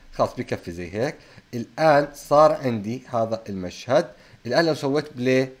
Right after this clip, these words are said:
لسه ما في اي اشي. طيب، شو لازم اعمل انا؟ افوت على ال-، الاوبن ليفل بلو برنت، ادخل على الليفل بلو برنت،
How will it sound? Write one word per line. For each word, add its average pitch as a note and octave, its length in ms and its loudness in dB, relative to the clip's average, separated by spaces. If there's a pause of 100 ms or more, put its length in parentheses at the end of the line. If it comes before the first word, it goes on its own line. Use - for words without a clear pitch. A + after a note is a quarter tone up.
(240)
لسه A2+ 720 -4
ما G#2 320 -2
في G2 300 -14
اي F2 120 -12 (100)
اشي. - 260 -20 (340)
طيب، G#2+ 160 0
شو E3+ 140 -4
لازم C#3 200 2
اعمل A#2+ 240 0
انا؟ A#2 260 -4 (280)
افوت D#3 380 -12
على C#3 400 -6 (480)
ال-، A2+ 440 -4
الاوبن B2+ 440 -4
ليفل B2 240 0
بلو G#2+ 260 -10
برنت، G2 320 -10 (180)
ادخل - 220 -10
على G#2 140 -8
الليفل A2+ 480 -6
بلو G#2 220 -6
برنت، - 260 -16